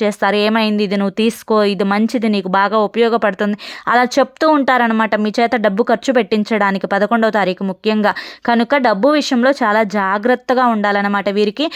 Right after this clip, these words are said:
ఎంత అంటే వీరికి పాత ప్రేమలు ఉంటాయి. అదే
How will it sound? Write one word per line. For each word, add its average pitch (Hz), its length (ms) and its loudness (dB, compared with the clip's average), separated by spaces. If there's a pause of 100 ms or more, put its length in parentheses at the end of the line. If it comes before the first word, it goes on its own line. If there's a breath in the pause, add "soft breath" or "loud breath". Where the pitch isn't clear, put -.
(240 loud breath)
ఎంత 226 380 2
అంటే 220 220 0 (220)
వీరికి 214 200 -2 (180)
పాత 202 240 0 (160)
ప్రేమలు 226 380 2
ఉంటాయి. 202 340 0 (480 loud breath)
అదే 226 180 4